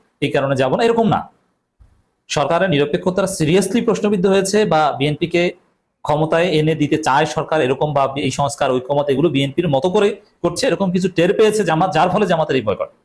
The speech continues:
মানে, এই সেম সুরে অনেকেই কথা বলছে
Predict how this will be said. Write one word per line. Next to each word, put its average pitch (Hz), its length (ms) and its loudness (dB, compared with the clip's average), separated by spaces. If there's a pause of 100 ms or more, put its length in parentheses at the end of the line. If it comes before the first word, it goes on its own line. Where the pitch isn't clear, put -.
(1000)
মানে, 208 120 -2
এই 220 60 2
সেম 240 260 2
সুরে 247 160 2
অনেকেই 220 260 2
কথা 190 140 2
বলছে 123 300 -4